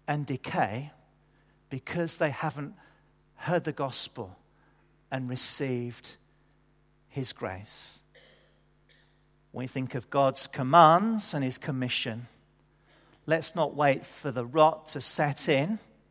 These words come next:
in the life of our communities, the communities that we engage with on a daily basis. Lord, help us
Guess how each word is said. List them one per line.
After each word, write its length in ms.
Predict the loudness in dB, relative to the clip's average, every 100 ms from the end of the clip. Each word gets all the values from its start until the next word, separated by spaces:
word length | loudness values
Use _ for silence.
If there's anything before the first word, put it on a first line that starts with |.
| _ _ _ _ _
in 140 | -4 0
the 80 |
life 340 | 4 4 4 0
of 140 | 0
our 200 | 2 0
communities, 720 | -6 -6 -2 -2 -2 -4 -6 -6
the 100 | -8
communities 680 | -6 -4 -4 -2 -2 -2
that 160 | -2 -4
we 320 | 2 2 2 -2 -6
engage 680 | -4 0 4 4 4 -2 -2
with 260 | -4 -2
on 140 | -4 -4
a 80 |
daily 360 | 0 0 0 -2
basis. 840 | -4 -4 -4 -6 -8 -8 -8 -8 -14 _ _ _ _ _ _ _ _
Lord, 200 | -2 -2
help 380 | 6 6 6 2
us 560 | 0 0 -6 -8 -8